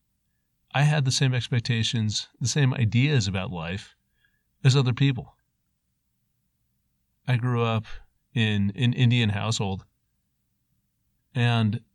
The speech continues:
one of the images that we always had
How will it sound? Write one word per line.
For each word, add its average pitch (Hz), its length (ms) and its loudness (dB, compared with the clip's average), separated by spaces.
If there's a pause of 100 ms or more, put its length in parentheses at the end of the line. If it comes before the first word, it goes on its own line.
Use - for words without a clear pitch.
(120)
one 135 260 0
of - 180 0
the 107 360 2
images 107 680 2 (640)
that 131 120 0
we 120 160 4
always 110 300 0
had 92 340 -6